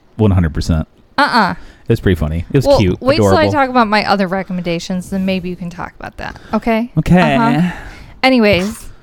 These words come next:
Speaker 2: so I watched Kiss the Girls. Well, I watched an hour maybe of Along Came a Spider, totally confused,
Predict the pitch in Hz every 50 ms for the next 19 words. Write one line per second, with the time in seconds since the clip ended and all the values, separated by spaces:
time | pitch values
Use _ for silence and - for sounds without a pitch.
0 | _ - - - - - - - 254 226 - - 233 226 233 240 233 226 - -
1 | - - 285 254 247 - - 214 196 214 214 214 202 196 196 196 196 202 - -
2 | - 214 214 208 190 185 185 185 - - 208 202 202 208 214 208 - - - _
3 | _ - - _ _ - - 208 214 - _ - 202 208 208 220 220 214 214 214
4 | 214 220 214 208 214 214 208 202 202 196 180 - 202 202 202 202 208 - 214 196
5 | 196 190 - - 196 190 185 190 190 190 190 - - 330 359 339 359 359 339 -
6 | 311 320 - 359 359 339 302 277 277 285 277 - -